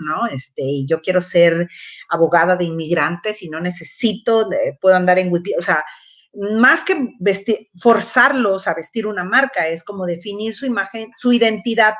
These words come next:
propia, ¿no? Que tengan una imagen y que el día de mañana no se arrepientan, que es lo que pasa con muchos, ¿no? De que ves a fulanas que borran todo su historial crediticio de Facebook, ¿no? De cómo eran antes y ahora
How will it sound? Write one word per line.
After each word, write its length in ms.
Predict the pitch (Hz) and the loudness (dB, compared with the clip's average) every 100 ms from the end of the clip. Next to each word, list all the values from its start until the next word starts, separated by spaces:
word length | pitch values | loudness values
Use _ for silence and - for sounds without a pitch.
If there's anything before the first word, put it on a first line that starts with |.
| - | -2
propia, 460 | 220 214 - 156 | -2 -4 -8 -12
¿no? 200 | 147 170 | -10 -10
Que 120 | 185 190 | -10 -10
tengan 240 | 202 214 | -8 -8
una 140 | 214 226 | -6 -2
imagen 560 | 226 285 - 254 294 - - - _ _ _ | 4 4 4 -2 -2 -6 -20 -20 _ _ _
y 140 | - 190 | -8 0
que 100 | 220 | 0
el 60 | 202 | 2
día 120 | 226 | 2
de 100 | 240 | 4
mañana 560 | 233 208 185 190 233 - | 2 0 -2 -2 -4 -6
no 120 | 190 | -10
se 100 | 185 | -6
arrepientan, 600 | 202 190 202 349 392 202 | -6 -6 -4 -2 0 -2
que 80 | 202 | -2
es 60 | 214 | -4
lo 100 | 226 | -4
que 120 | 202 | -4
pasa 300 | 202 202 196 | -4 -4 -6
con 180 | 196 220 | -2 0
muchos, 380 | 349 381 180 170 | 0 0 -2 -2
¿no? 140 | 185 | -2
De 160 | 233 190 | -2 -2
que 320 | 190 170 165 - - - _ | -2 -2 -2 -10 -20 -20 _
ves 300 | - 202 202 | 0 2 4
a 60 | 226 | 0
fulanas 680 | - 247 254 247 226 247 - | 4 6 6 6 4 2 -2
que 480 | - 185 170 170 165 - | -6 -4 -2 -4 -8 -10
borran 440 | 170 214 220 208 | 2 4 4 2
todo 180 | 214 208 | 2 2
su 100 | 208 | 0
historial 460 | 190 - 196 190 196 | -4 -2 2 2 2
crediticio 680 | 214 208 196 208 208 - 190 | 0 0 -2 -8 -8 -6 -4
de 100 | 196 | -6
Facebook, 640 | - 214 208 - 214 240 _ | -2 -2 -2 -6 -6 -6 _
¿no? 380 | 175 190 302 - | -8 -8 -10 -12
De 160 | 165 165 | -10 -2
cómo 320 | 185 180 180 | 0 2 0
eran 300 | 180 185 196 | 0 0 0
antes 400 | 185 185 214 208 | 0 -2 -6 -8
y 40 | |
ahora 200 | 160 156 | -6 -6